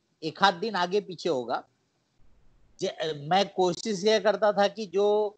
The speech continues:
दो महीने में मैंने पूरे subject detail में पढ़े, next time उसी को revise करूंगा। जैसे यश ने भी बोला, वो notes बनाता था, बहुत अच्छी बात है, notes बना लीजिए।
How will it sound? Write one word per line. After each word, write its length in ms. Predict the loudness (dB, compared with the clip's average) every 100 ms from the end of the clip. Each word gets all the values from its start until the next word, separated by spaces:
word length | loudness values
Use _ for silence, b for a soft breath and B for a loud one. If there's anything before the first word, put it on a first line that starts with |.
| _
दो 160 | 4 4
महीने 340 | 4 2 0
में 180 | 0 0
मैंने 280 | 0 0 -2
पूरे 420 | -6 0 4 4
subject 520 | 4 -2 0 -2 -2
detail 400 | -2 2 2 2
में 100 | -2
पढ़े, 360 | 0 0 0 -6 _ _ _ _ -2
next 440 | -2 -2 -6 -2
time 240 | 0 0
उसी 480 | -2 -6 -6 -6 -6
को 180 | 4 4
revise 400 | 6 4 4 0
करूंगा। 460 | -10 -10 -12 -20 -20 _ _ _ -4
जैसे 280 | -2 0
यश 460 | 0 2 2 0 -8
ने 140 | -10
भी 180 | -6 -6
बोला, 360 | -2 0 4 2
वो 140 | 0
notes 380 | -4 -2 -2 0
बनाता 420 | 0 0 0 -2
था, 120 | -2
बहुत 260 | -6 -6 -10
अच्छी 220 | -10 -4
बात 220 | -4 -2
है, 60 | -6
notes 300 | -4 -4 -2
बना 240 | -2 -2
लीजिए। 360 | -4 -8 -10